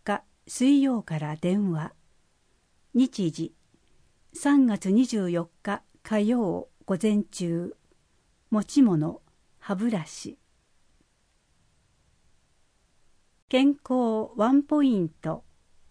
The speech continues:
心の疲れに気づけていますか？学校、仕事、家事、育児など、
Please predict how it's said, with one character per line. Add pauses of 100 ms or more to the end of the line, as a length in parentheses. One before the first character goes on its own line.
(1400)
心
の
疲
れ
に
気
づ
け
て
い
ま
す
か？ (2250)
学 (160)
校、 (280)
仕
事、 (340)
家
事、 (380)
育
児
な
ど、